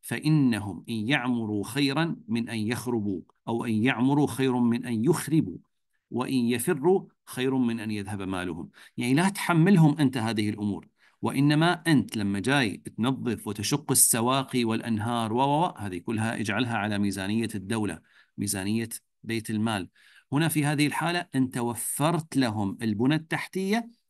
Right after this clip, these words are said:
هنا يتحرك القطاع الخاص، هنا يبدأ الإفراد بالإنتاج وتجذبهم حتى يستثمروا في هذه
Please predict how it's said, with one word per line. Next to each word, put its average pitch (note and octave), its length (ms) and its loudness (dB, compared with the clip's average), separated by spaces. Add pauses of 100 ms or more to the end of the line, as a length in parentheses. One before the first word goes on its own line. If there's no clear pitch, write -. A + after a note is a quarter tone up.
هنا F3 200 0
يتحرك B2+ 540 -2
القطاع G2+ 420 -8
الخاص، - 460 -10
هنا D3 240 2
يبدأ D#3 320 -2
الإفراد C3 680 -2 (260)
بالإنتاج A2+ 1300 -4
وتجذبهم C#3+ 1300 0
حتى B2 340 -6
يستثمروا G#2 580 -2
في G2+ 200 -6
هذه F#2+ 440 -4